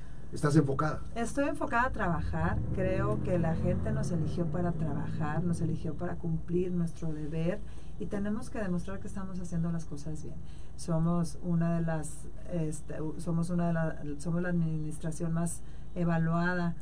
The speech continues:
Speaker 2: de, ahora sí que
Speaker 1: Fiscalizada también, ¿no?
Speaker 2: fiscalizada, por supuesto, este, de, de la historia y sin, auditada, somos las que más auditorías hemos llevado. Sin embargo,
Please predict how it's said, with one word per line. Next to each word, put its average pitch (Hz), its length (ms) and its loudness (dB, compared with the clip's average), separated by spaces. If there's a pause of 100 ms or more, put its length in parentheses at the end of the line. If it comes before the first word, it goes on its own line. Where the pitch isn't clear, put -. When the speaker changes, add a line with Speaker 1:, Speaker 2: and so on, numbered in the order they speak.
(120)
Speaker 2:
de, 165 340 0
ahora 160 300 0
sí 175 140 0
que 156 80 8
Speaker 1:
Fiscalizada 143 560 6
también, 143 240 8
¿no? 202 80 8
Speaker 2:
fiscalizada, 175 720 4
por 180 160 0
supuesto, 175 840 0 (380)
este, 160 840 0
de, 165 180 -2 (140)
de 165 220 4
la 156 120 2
historia 185 580 0 (300)
y 185 120 0
sin, 175 200 2 (120)
auditada, 170 800 4 (240)
somos 170 320 0 (200)
las 160 200 0
que 170 100 -4
más 165 240 0
auditorías 165 600 0
hemos 175 220 0
llevado. 165 380 2 (280)
Sin 180 200 2
embargo, 180 560 2